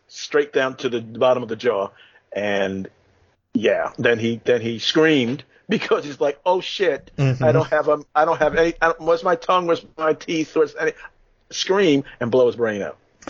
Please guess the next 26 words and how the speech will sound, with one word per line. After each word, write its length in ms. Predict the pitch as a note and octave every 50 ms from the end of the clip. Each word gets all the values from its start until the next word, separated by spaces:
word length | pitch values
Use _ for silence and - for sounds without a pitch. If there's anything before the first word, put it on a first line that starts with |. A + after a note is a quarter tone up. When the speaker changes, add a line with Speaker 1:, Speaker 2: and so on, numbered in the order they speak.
| - - _ _ _ _
Speaker 2:
What 180 | - C3 C#3+ D#3+
did 180 | E3+ D#3+ C#3+
you 100 | D3+ D3+
think 380 | B2 - - D3 D3 C#3+ C3 -
of, 500 | - - C3 B2 B2 A#2+ A#2+ A#2+ A#2 A#2 A#2+
uh, 680 | A#2 A#2 A#2 A#2 A#2 A2+ A2+ A2+ A2+ A2 A2 A2+ - - _ _ _ _ _ _ _ _ _ _ _ _ _ _ _ _ _ _ _ _ _ _ _ _
what 220 | - B2+ C3 D#3 E3+
did 100 | F3+ F#3+
you 80 | G3+ F#3
think 220 | - - F#3 F3 F3
of 80 | D3 -
some 260 | - - D#3 D3+ C#3+
of 160 | C#3 C3 A#2+
the, 260 | B2+ B2 A#2+ A#2+ A2+ - - - - - -
I 100 | - D3 C#3+
felt, 280 | - F#3+ F#3 - - D#3
okay, 160 | C#3+ - A#2
so 160 | G#2+ - C3+ C3
here's 200 | D3 G3 G3+ F3
what 120 | G3 F#3
I 60 | E3
felt 220 | - - D#3 C#3 C3
about 260 | A#2+ A#2+ A#2 - -
the 320 | A#2 A#2 A2+ - - - - _ _ _ -
Illuminati 580 | B2+ B2 A#2+ A#2 A2+ G#2+ G#2 G#2 G2 G#2 - -
is 500 | - - A#2 A#2 A2+ A2 G#2 G#2 -